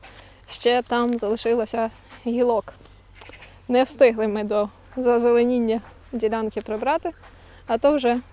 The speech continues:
щепкоріз Антон приїде, зробить. І бачите, тут така купка вже на фоні трави, не така вже велика, чи це вона вляглася, чи це я розтягала для мульчування. Ну, геть небагато залишилося. А далі спробуємо,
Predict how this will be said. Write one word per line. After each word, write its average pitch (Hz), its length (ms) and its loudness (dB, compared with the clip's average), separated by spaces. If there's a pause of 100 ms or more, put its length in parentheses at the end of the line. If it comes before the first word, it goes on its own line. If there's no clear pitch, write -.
щепкоріз 208 600 -4
Антон 226 320 -4
приїде, 233 460 -2
зробить. 285 460 -2 (960)
І 254 140 -2
бачите, 254 460 -2
тут 254 200 -6 (760)
така 247 220 0
купка - 380 -4
вже 233 160 -2
на 226 100 -2
фоні 233 280 -2
трави, 233 260 -2
не 247 140 0
така - 200 -6
вже 214 140 -4
велика, 214 320 -2
чи - 100 -14
це - 120 -4
вона 226 140 0
вляглася, 226 540 -4
чи 214 120 -6
це 240 180 -4
я 226 120 -2
розтягала 220 600 -2
для 214 140 -4
мульчування. 233 600 -4 (640)
Ну, 220 120 0
геть 233 240 -2
небагато 202 440 -2
залишилося. 202 640 -6 (160)
А 240 120 6
далі 285 240 2
спробуємо, 202 680 0